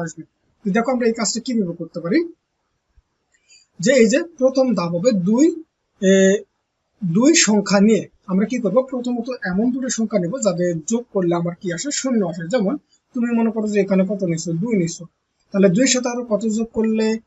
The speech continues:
আমার দশ হবে বলো তো? তার মানে কি নিশ্চয়ই আমাকে আট নিতে হবে। তাহলে তুমি এখানে কত নিলে, আট।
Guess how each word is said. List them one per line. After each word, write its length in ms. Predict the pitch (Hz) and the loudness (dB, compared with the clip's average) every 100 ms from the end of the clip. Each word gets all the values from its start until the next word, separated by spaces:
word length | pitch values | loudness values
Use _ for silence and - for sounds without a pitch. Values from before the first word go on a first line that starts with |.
| _ _ - | _ _ 0
আমার 140 | 196 190 160 | 4 4 4
দশ 120 | 233 - | 0 0
হবে 120 | 220 208 | 0 0
বলো 120 | 185 196 | 0 0
তো? 40 | 294 - | -4 -6
তার 100 | - 202 | 0 2
মানে 100 | 196 | 2
কি 40 | 190 | 2
নিশ্চয়ই 200 | 185 208 | 2 2
আমাকে 160 | 196 190 190 | 0 0 -4
আট 80 | 190 | -2
নিতে 120 | 175 170 | -4 -6
হবে। 100 | 151 | -12
তাহলে 140 | 175 175 | -12 -6
তুমি 120 | 175 | -6
এখানে 180 | 170 165 165 | -4 -6 -8
কত 100 | 170 170 | -6 -4
নিলে, 160 | 185 196 | -4 -8
আট। 80 | 165 | -14